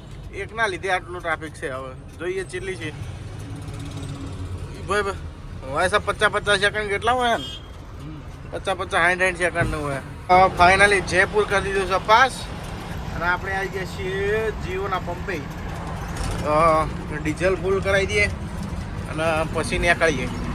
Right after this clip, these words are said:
Speaker 1: આ ડીઝલ બીઝલ પુરાઈને નીકળી ગયા છીએ. ડીઝલ આવ્યું છે બસો ને પોત્રીસ લિટર કમ્પ્લીટ. અ, ઊભા રહ્યા છીએ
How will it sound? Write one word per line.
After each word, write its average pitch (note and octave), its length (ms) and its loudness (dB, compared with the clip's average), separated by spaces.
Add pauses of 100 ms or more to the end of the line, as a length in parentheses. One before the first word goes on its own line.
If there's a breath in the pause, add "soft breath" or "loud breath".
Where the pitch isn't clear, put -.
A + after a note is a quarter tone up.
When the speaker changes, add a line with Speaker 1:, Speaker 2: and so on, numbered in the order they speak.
(1000)
Speaker 1:
આ F3+ 200 10
ડીઝલ G3 300 2
બીઝલ G3+ 220 6
પુરાઈને G3+ 500 4
નીકળી G3+ 220 0
ગયા G#3+ 180 2
છીએ. A3 280 0 (1000)
ડીઝલ F3 320 8
આવ્યું G3+ 180 8
છે A3 240 2
બસો G3+ 300 0
ને A3 140 0
પોત્રીસ G3 360 0
લિટર F#3+ 220 0 (380)
કમ્પ્લીટ. F3+ 480 0 (560)
અ, E3+ 320 8 (320)
ઊભા D3+ 200 6
રહ્યા F3 140 6
છીએ F#3 680 4